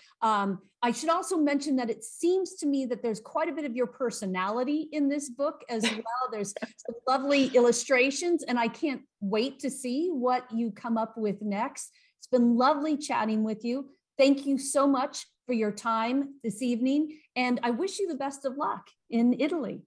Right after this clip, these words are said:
Speaker 2: Thank you so much, Claire. It was a pleasure.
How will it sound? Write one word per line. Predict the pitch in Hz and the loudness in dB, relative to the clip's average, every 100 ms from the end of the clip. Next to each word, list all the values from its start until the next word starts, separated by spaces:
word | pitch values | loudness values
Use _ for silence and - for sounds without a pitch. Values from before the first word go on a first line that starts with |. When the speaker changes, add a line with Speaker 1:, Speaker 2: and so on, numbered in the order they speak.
| - | 0
Speaker 2:
Thank | 247 247 | 4 6
you | 254 | 4
so | 247 220 | 4 4
much, | 226 220 | 2 0
Claire. | - 208 202 | 0 4 4
It | 226 | 4
was | 220 | 2
a | 220 | 0
pleasure. | 214 - - 277 262 247 247 | -4 -6 4 4 6 2 0